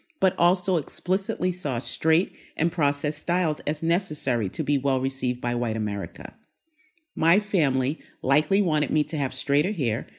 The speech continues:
for ease and quickness around time required for managing my hair care, and as a form of protection against the cruelty of societal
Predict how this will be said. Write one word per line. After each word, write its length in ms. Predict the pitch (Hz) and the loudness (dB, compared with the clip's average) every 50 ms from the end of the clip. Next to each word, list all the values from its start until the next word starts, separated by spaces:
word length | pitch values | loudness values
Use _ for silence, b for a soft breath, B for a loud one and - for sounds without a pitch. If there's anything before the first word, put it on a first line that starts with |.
| B B B | B B B
for 240 | - 180 160 165 - | -2 -2 -2 -2 0
ease 400 | - 180 185 170 156 147 139 - | 0 2 2 4 2 2 2 0
and 180 | 95 135 147 | 0 -2 -2
quickness 460 | - - 196 165 - - 143 135 - 139 | 0 0 0 0 0 0 -2 0 0 -2
around 320 | 131 131 131 131 135 135 | 0 0 0 0 -2 -4
time 320 | - - 151 147 151 156 | -4 -2 0 0 2 2
required 560 | 156 147 135 139 - 139 123 120 123 120 127 - B B B | 0 0 -2 -2 -2 0 0 0 0 -2 -4 -6 B B B
for 120 | B - 160 | B 0 2
managing 560 | 151 147 147 151 147 139 139 - 131 127 127 | 4 4 4 4 2 2 0 -2 -2 0 0
my 160 | 120 110 87 | 0 0 0
hair 200 | 135 139 85 87 | 0 0 -2 -2
care, 340 | - - - 107 78 67 - - _ _ _ _ _ _ - | -2 -2 -2 -4 -4 -4 -8 -14 _ _ _ _ _ _ 0
and 440 | 165 175 175 160 139 123 139 160 - b b b b | 2 2 2 2 2 0 -2 -2 -6 b b b b
as 180 | - 165 160 - | -2 0 0 0
a 60 | 160 | -2
form 320 | 165 - - 208 208 208 208 | -2 -2 0 2 2 2 0
of 120 | 202 202 | 0 -2
protection 640 | - 196 - - - 202 202 - - - 110 - - B B B B B | -4 -6 -4 -2 -2 -2 -2 -4 -4 -6 -6 -6 -8 B B B B B
against 360 | - 160 - 160 156 160 - | -6 -2 2 2 2 2 0
the 80 | - 151 | -4 -6
cruelty 560 | - - - 185 165 156 143 - - 135 - - - | -4 0 0 2 2 2 0 -2 -4 -4 -4 -4 -6
of 80 | 127 | -4
societal 680 | - - 147 - - 139 135 135 131 127 131 123 - | -2 -2 -2 -2 -2 -2 0 0 0 -2 -2 -4 -6